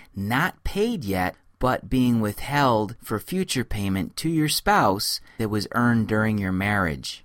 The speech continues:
Other items to keep an eye on are royalties, patents, or copyrights. There may be a value there that needs to be used. There could be a timeshare out there in your spouse's name. What if your spouse is a hobby collector,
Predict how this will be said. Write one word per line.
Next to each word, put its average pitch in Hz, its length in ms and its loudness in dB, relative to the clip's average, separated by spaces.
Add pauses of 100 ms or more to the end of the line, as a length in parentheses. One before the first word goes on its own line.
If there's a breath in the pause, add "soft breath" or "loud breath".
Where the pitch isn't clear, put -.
Other 202 320 2
items 151 300 2
to 135 100 -4
keep 135 240 -2
an 127 80 2
eye 127 240 2
on 160 280 2
are 101 200 -2 (300 loud breath)
royalties, 151 640 2
patents, 147 520 0
or 156 100 -2
copyrights. 156 1080 2 (200 soft breath)
There 147 120 -2
may 170 140 -2
be 190 160 0
a 180 60 4
value 180 440 2
there 101 260 0
that 95 120 -6
needs 117 240 0
to 131 120 -6
be 127 120 -2
used. 139 640 2 (200 soft breath)
There 95 200 -8
could 110 220 -6
be 135 120 4
a 147 60 4
timeshare 185 640 2
out 101 200 2
there 104 160 2
in 101 100 0
your 101 80 -2
spouse's 92 560 0
name. 87 400 -4 (320 loud breath)
What 220 100 -4
if 269 140 -6
your 233 80 -2
spouse 175 340 0
is 165 120 -2
a 147 60 0
hobby 160 320 4
collector, 85 500 -6